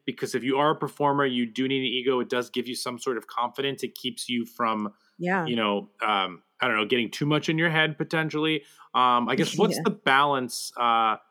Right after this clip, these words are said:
Speaker 1: that you find or that you see other people
Speaker 2: Yeah.
Speaker 1: have? And, and, and, uh, yeah, I'll kinda leave that open-ended. I won't
Speaker 2: No,
Speaker 1: kind of, I
Speaker 2: absolutely.
Speaker 1: actually will.
Speaker 2: Yes. <laughs>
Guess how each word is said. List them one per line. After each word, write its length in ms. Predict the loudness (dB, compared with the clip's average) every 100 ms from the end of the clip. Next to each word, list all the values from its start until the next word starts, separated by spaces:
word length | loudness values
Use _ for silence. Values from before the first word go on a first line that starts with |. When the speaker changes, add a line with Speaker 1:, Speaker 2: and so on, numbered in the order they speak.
| _ _ -4
Speaker 1:
that 180 | -2 0
you 260 | 2 2
find 540 | 4 2 4 4 2 0
or 300 | 0 0 0
that 140 | 0
you 120 | -2
see 220 | -4 -2
other 200 | 0 0
people 220 | 0 2 4
Speaker 2:
Yeah. 140 | 4
Speaker 1:
have? 380 | 4 4 4 2
And, 180 | -4 -6
and, 200 | -6 -4
and, 240 | -6 -6 _ _ _ _ -2
uh, 240 | 0 2
yeah, 220 | 0 -2 -4 _ _ -10
I'll 100 | -8
kinda 220 | -4 -4
leave 140 | -2 -2
that 140 | -4
open-ended. 580 | -4 -6 -6 -6 -8 -12 _ _ _ _ _
I 60 | -2
won't 140 | 2 4
Speaker 2:
No, 60 | 6
Speaker 1:
kind 200 | 6 4
of, 120 | 4
I 100 | 4
Speaker 2:
absolutely. 240 | 4 4
Speaker 1:
actually 240 | 0 -2 -4
will. 320 | -4 -6 -10 _ _ _ _ _ _
Speaker 2:
Yes. 460 | -2 2 2 4 4
<laughs> 960 | 6 4 4 2 2 2 2 2 0